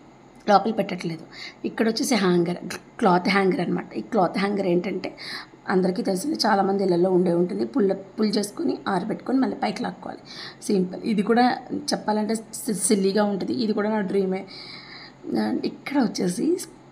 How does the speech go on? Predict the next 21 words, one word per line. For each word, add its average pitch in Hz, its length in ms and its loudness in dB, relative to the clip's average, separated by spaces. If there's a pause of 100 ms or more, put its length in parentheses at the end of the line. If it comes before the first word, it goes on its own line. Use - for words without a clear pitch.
(260)
special 202 580 2
to 262 120 0
special 220 680 -2
introduce 233 400 0 (100)
my 208 100 2 (140)
temple. 202 360 -2 (460)
ఈ 240 60 2
temple 226 380 4
చూసారా, 220 200 2
view 208 220 2
ఎంత 247 340 2
బాగుంటుందంటే 202 640 2
my 254 100 -2
బెడ్‌రూమ్‌లో 208 460 0
కూడా 202 200 -4 (100)
చాలా - 120 -2
ఈజీగా 214 480 0
కనిపిస్తుంది. 190 600 -2 (600)
చాలా 190 100 2
ప్లెజెంట్‌గా, 208 720 0
పీస్‌ఫుల్‌గా 196 560 -2